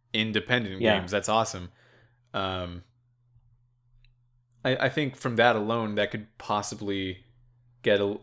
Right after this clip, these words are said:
Speaker 1: a, a, a few inspiration votes from other, um, other developers who are maybe on the jury. Um,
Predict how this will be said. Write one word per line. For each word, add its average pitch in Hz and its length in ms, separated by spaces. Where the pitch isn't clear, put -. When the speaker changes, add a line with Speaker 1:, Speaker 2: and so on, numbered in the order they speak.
Speaker 1:
a, 92 500
a, 101 60
a 101 40
few 98 360
inspiration 107 880
votes - 600
from 90 480
other, 98 540
um, 90 520
other 113 200
developers 98 720
who 101 120
are 95 100
maybe 92 260
on 90 120
the 90 60
jury. 92 340
Um, 98 680